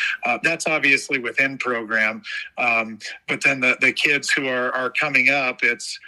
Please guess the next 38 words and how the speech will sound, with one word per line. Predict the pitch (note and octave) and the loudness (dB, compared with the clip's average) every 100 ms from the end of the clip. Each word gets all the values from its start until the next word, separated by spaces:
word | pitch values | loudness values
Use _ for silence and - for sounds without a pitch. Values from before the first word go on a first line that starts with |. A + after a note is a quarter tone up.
| - - - | -14 -14 -8
it's | A#2+ A#2 - - | -4 -4 -4 -4
talking | D3 C#3 - C#3+ | -2 2 2 2
to | - D3 | 0 2
the | C#3+ | 4
adults, | C3 D3 C#3 E3+ - - - - - | 4 2 0 -4 -8 -10 -10 -10 -6
empowering | B2 B2 D3+ D3 C#3 C3 C3 | -4 0 2 2 2 2 2
them, | B2+ C#3 D#3+ D#3+ | 2 2 0 -2
helping | C#3 C#3 D3 C3+ | -2 -2 -4 -2
them | C#3 C#3 | -2 -2
understand, | C3+ B2 - C3+ C#3 C#3+ C#3 - - - _ | -4 -4 0 2 2 0 -6 -14 -18 -18 _
like, | - B2 A2+ | -4 -2 2
"Hey, | A#2 D3+ C3 - - - - | 4 6 4 2 -6 -18 -10
um, | A#2+ A#2+ A2+ A2+ - - - | -4 -2 -2 -6 -16 -18 -10
we | C3+ | -2
got | - - | 0 0
a | |
great | - C#3 C3+ | 0 0 2
thing | C3+ A#2+ | 0 0
going | - C#3+ B2+ | 0 0 0
here. | A2 A2 - - | 0 -2 -4 -6
What | C3 | 0
do | D3 | 2
you | C#3+ | 4
need | C#3+ D3 | 2 0
from | A#2+ B2 | -4 0
me, | C#3+ B2 B2 - - - | 4 4 4 0 -8 -4
um, | A2+ A2+ A2+ A2 A#2+ A#2+ | -2 0 0 -4 -10 -8
so | - B2+ | -4 0
that | A#2+ | 2
I | C3 C3 | 2 0
can | A#2+ | 0
help | C3 C3 - - | -2 -2 -8 -6
you | B2 C#3 C3+ | -2 -2 -2
and, | B2+ B2 | -4 0
and | B2 A#2+ | 0 0
your | C3 B2+ | -2 0
kids, | - C3 A#2+ - - - | 2 0 0 -6 -6 -2
uh, | A#2+ A2+ | 0 2